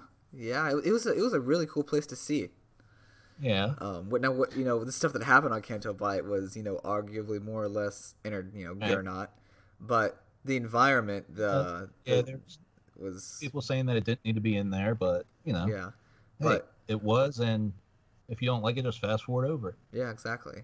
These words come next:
Speaker 1: And I mean, no, I really, at the very least, thought that that was, like, one of the best looking parts of, um, the whole sequel trilogy. Like, we, we haven't gotten to see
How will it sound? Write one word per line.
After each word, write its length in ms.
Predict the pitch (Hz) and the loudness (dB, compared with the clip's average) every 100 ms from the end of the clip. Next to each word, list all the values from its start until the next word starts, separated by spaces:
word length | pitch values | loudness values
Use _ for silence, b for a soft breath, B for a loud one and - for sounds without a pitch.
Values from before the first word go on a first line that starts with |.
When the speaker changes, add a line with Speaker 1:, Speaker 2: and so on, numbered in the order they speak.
| - | -8
Speaker 1:
And 120 | 110 | -4
I 80 | 95 | -4
mean, 160 | 110 117 | -4 -2
no, 140 | 127 | 0
I 180 | - 139 | 2 0
really, 360 | 151 123 120 | 2 2 2
at 120 | 101 101 | 0 -2
the 80 | |
very 260 | 107 117 107 | -2 0 0
least, 380 | 101 95 92 - | -2 -4 -6 -12
thought 240 | - 101 | -6 -2
that 60 | 101 | 0
that 120 | 101 | 0
was, 140 | 104 107 | 0 -2
like, 160 | 104 | -6
one 100 | 120 | -6
of 60 | 117 | -4
the 60 | 101 | -2
best 320 | 104 104 - | -2 -2 -4
looking 460 | 107 107 95 95 98 b b b b | -4 -4 -6 -10 -14 b b b b
parts 400 | - 110 98 92 | -8 -2 -2 -2
of, 500 | - 98 92 87 - - | -4 -2 -2 -4 -12 -10
um, 300 | 92 90 95 | -8 -8 -8
the 80 | 110 | -6
whole 180 | 131 110 | -2 -2
sequel 300 | - 101 85 | -4 -10 -8
trilogy. 500 | 98 90 87 67 101 | -4 -4 -6 -8 -8
Like, 180 | - 98 - | -6 -6 2
we, 140 | 147 | 4
we 120 | 147 | 8
haven't 160 | 165 180 | 6 8
gotten 200 | 151 147 | 4 4
to 60 | 127 | -2
see 420 | - 127 107 | -2 -2 -2